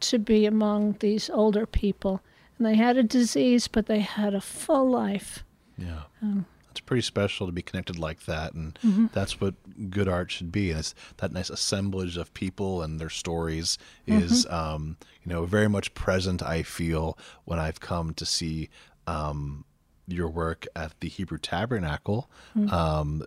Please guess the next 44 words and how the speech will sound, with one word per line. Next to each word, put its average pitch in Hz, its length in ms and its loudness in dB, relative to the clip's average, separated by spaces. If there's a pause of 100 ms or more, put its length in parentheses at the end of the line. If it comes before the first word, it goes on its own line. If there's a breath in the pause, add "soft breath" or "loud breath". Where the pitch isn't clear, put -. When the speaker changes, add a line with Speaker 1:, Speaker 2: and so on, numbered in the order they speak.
(120)
Speaker 2:
uh, 71 460 -4
as - 120 -4
I 92 60 2
mentioned, 87 400 0
in 80 120 -2
twenty 85 300 -2
oh 80 140 0
eight, 73 320 -6 (380 loud breath)
you 85 120 0
began 80 380 0
curating 90 640 4
work 73 360 -4
at 87 120 -4
the - 40 -10
beautiful 78 440 -6
Art 71 180 -8
Deco 73 320 -4
building 67 380 -4
there 69 340 -2 (240 loud breath)
at 202 140 4
Speaker 1:
Mm-hmm. 233 140 2
Speaker 2:
five 67 260 -2
fifty-one 69 560 -6
Fort - 300 -6
Washington 67 600 -6
Avenue 73 480 -4
for 69 240 -8
the, 71 240 -10 (280 loud breath)
the 71 200 -8 (140)
Goldwing 104 440 6
Gallery, 78 460 2
as 82 140 -8
they 67 80 -4
call - 400 -4
it. - 120 -6 (200 loud breath)
Speaker 1:
Mm-hmm. 196 180 2
Speaker 2:
Um, 78 640 0
and 87 240 -2
you've 98 240 2
been 87 300 0 (100)
churning 143 300 6
out 98 140 4
wonderful 127 360 6
group 90 320 2